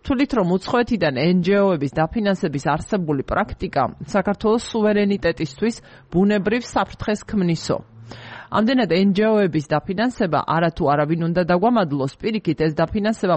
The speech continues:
მკაცრ საკანონმდებლო ჩარჩოებში უნდა მოექცეს. ფსევდოლიბერალების ლექსიკონის მიხედვით, ისევ ციტატას ვკითხულობ, სიტყვა დამოუკიდებელი გარედან მართulis სინონიმია.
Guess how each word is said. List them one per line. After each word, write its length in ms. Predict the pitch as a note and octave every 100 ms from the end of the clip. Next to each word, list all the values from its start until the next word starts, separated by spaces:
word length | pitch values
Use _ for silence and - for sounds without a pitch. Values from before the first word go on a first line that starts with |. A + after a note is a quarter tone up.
| C#3+
მკაცრ 360 | - G3+ - -
საკანონმდებლო 680 | A3 - E3+ F3 E3+ D#3 G3
ჩარჩოებში 640 | - G3+ F3 - D#3+ - F3+
უნდა 220 | E3+ F3+
მოექცეს. 640 | F3+ D#3 G#2 - - G#2 - - _ _ - - - - -
ფსევდოლიბერალების 1120 | - B3+ G#3+ G3 F3 F3+ F#3+ G3+ G3 D3+ C3+ -
ლექსიკონის 680 | D#3+ E3+ - - C#3 C3 -
მიხედვით, 480 | F#3 A#3 A#3+ C#3+ C#3+ - D3
ისევ 180 | -
ციტატას 540 | C#3+ - D#3+ C#3 - C#3
ვკითხულობ, 480 | - C3+ - A#2+ G2+
სიტყვა 380 | - A3 - F3
დამოუკიდებელი 960 | D3 E3 E3 D#3+ D#3 F3 A#3 F#3+ C#3+ A#2+ - - _
გარედან 440 | F#3+ G#3 A#3+ A3 G#3+
მართulis 560 | F#3 F3+ - F3 E3+ F#3 -
სინონიმია. 800 | - - G#3 F3+ E3+ D3+ C#3+ D#2+